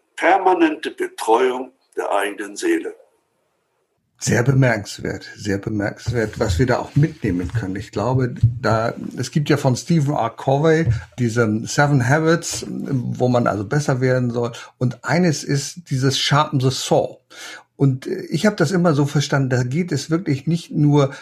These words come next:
Speaker 2: um deine körperliche Kraft, um deine Fitness, sondern es geht auch vornehmlich um deine geistige Fitness, um diese Gesundheit, die du gerade angesprochen hast. Diese, diese Hygiene, nicht immer nur negative Nachrichten zu hören,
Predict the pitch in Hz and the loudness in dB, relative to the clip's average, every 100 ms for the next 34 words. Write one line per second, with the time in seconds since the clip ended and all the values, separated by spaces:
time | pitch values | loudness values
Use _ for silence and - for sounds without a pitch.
0 | - _ 139 123 113 120 117 107 - - | -20 _ 0 0 0 0 0 -4 -4 0
1 | 220 247 135 113 107 - 101 95 - _ | 2 2 2 2 -2 0 0 -2 -10 _
2 | - - 120 120 - 139 120 117 113 - | -10 -2 -2 -2 -2 0 2 2 0 0
3 | 175 - 123 - 127 120 - 139 127 - | -2 0 -2 0 0 0 -2 -4 -4 -6
4 | - - 139 143 139 135 131 123 107 110 | -8 -4 2 4 4 2 0 -4 -2 -4
5 | 98 98 117 170 190 - 117 - - 123 | -4 -2 0 0 -2 -6 -8 -6 -8 -8
6 | 120 110 117 117 139 143 127 120 170 185 | -10 -8 -6 0 2 2 2 2 2 4
7 | 131 120 127 123 123 139 139 127 190 143 | 2 2 -2 0 2 4 2 0 0 -2
8 | - 110 90 87 - - 82 - - - | -4 -6 -6 -10 -10 -10 -12 -14 -18 -18
9 | - - 127 120 127 139 131 143 135 135 | -20 -6 -4 -4 0 2 2 2 4 2
10 | 117 131 175 160 123 135 175 - 151 135 | 4 4 6 4 4 4 2 -2 0 2
11 | 127 123 123 170 143 - 113 110 110 127 | 2 2 2 2 0 -2 -2 0 2 2
12 | - 110 - 113 - 120 107 101 | -2 -8 -6 -6 -4 -2 0 -2